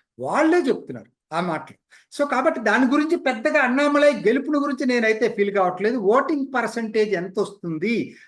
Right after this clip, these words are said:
తనంతట తను నిలగొ-, నిలదొక్కుగల-, నిలదొక్కుని అన్నా డిఎంకే బదులు డిఎంకేకి ప్రత్యామ్నాయంగా ఎన్డీఏ కూటమి ఎదుగుతుందా అనేదే మనం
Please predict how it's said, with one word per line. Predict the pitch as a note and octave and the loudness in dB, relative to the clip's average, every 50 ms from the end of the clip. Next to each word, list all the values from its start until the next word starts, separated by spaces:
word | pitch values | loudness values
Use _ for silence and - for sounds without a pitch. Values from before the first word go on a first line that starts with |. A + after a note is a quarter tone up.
| _ _ - | _ _ -6
తనంతట | F3 F#3 A3+ A#3+ B3+ B3 C4+ B3+ A#3+ A#3 - | -4 -2 -2 -2 -2 -2 -4 -6 -6 -4 -4
తను | A#3 A3 G3 | -2 -2 0
నిలగొ-, | F3+ G3 A3 A3 G#3 A#3 A3 F#3 F3+ F#3 | 0 0 0 2 2 2 0 2 2 0
నిలదొక్కుగల-, | G3+ A3 G#3+ A#3+ A#3+ A#3+ A3+ G#3+ G3 A3 A3 G#3+ G#3+ - G3+ F#3 | 0 2 2 0 0 0 -2 -2 0 2 2 2 0 -4 -6 -4
నిలదొక్కుని | F#3 G3 A3 G#3+ A#3 A3+ A#3 - - A3+ A3 A#3+ C4+ B3+ - - - - - - | -2 -2 -2 0 -2 -4 -2 0 0 2 4 4 2 0 -2 -6 -12 -18 -16 -10
అన్నా | E3 E3+ F#3+ A3 B3 C4 C4 | -6 -2 0 2 2 2 2
డిఎంకే | A#3+ A#3+ A#3+ A#3+ A#3 G#3+ A#3 A#3+ G#3+ | 2 2 2 2 0 0 0 -2 0
బదులు | F#3 G#3 G#3+ G#3 C4 C#4 B3 F#3+ | 2 2 2 2 2 0 0 -2
డిఎంకేకి | G3+ G#3 A#3+ B3 A#3+ G#3+ A3+ B3 A#3+ A3 | -2 0 0 0 0 0 0 -2 -2 -2
ప్రత్యామ్నాయంగా | G#3 - - - - - - B3+ B3+ A#3+ A#3 A3+ A3+ A3 A3 G#3+ G#3 G#3 A3 C4 C#4 B3 G3+ | -4 -4 -4 -6 -4 -2 0 0 2 2 0 0 0 0 0 0 0 0 0 2 2 2 2
ఎన్డీఏ | F#3 G3+ G#3 A#3+ A3+ A3+ A3 A3 A3 | 2 0 0 0 0 0 -2 -2 -2
కూటమి | G#3 G3 G3 G#3 G#3+ A#3 | -2 -2 -2 -2 -2 -2
ఎదుగుతుందా | G3 E3 F3+ F#3 G#3 - - F#3+ F#3+ F#3 F#3 F#3 | 0 -2 -2 -2 -4 -8 -8 -8 -4 -2 -2 0
అనేదే | F#3 F3+ F3 F3 F3 F3 A#3 | 0 0 0 -2 0 0 2
మనం | C4 C4 A#3 G#3+ G#3 | 2 2 2 2 2